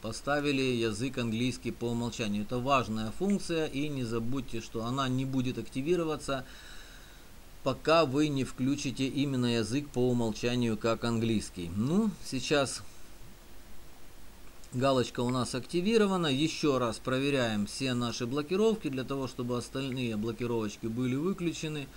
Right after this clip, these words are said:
Кстати, вы можете задать и несколько блокировок. Smart Lock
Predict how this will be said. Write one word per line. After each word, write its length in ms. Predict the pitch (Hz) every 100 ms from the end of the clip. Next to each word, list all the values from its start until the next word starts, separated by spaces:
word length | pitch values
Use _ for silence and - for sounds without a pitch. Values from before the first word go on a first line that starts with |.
| - - -
Кстати, 240 | - 117 131
вы 80 |
можете 560 | 180 156 139 117 - 131
задать 380 | 127 131 123 107
и 120 | 135 139
несколько 580 | 185 202 - 165 160
блокировок. 840 | 147 151 143 147 151 143 139 123 - - - - - - - - - -
Smart 400 | - 127 117 151
Lock 320 | 185 202